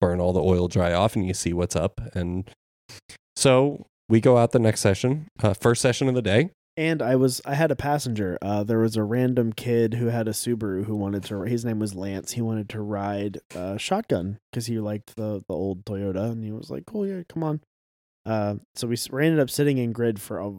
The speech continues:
Speaker 2: really long time, uh, just because somebody, um, somebody oiled down the track. So we're just chilling in grid. I've got my cool shirt on. I feel bad for him, but I'm,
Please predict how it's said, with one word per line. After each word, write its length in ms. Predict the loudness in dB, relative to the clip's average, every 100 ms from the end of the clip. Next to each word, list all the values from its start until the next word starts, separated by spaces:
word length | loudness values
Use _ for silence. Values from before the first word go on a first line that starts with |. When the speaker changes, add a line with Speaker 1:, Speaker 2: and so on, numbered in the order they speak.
| -10
Speaker 2:
really 420 | 4 6 8 6
long 340 | 4 0 -2 -6
time, 420 | -8 -8 -8 -8 -12 _ _ _ _ -8
uh, 240 | -4 -4
just 240 | -4 -6
because 320 | -6 -4 -4 -4
somebody, 640 | -8 -6 -4 -2 -2 -6 -10 _ _ _
um, 440 | -4 -2 -2 -6 -10 _
somebody 280 | -4 2 4
oiled 240 | 4 2 2
down 120 | -2
the 60 |
track. 340 | -4 -4 -6 -8
So 140 | -10
we're 100 | -8
just 220 | -8 -8
chilling 320 | -2 0 2 0
in 140 | -2
grid. 280 | -2 -4 -4
I've 140 | -6
got 180 | -4 -4
my 120 | -6
cool 240 | -4 -2 -2
shirt 200 | -4 -4
on. 160 | -6
I 80 | -8
feel 220 | -6 -6
bad 240 | -4 -4 -6
for 120 | -10
him, 220 | -8 -6
but 140 | -4
I'm, 240 | -4 -6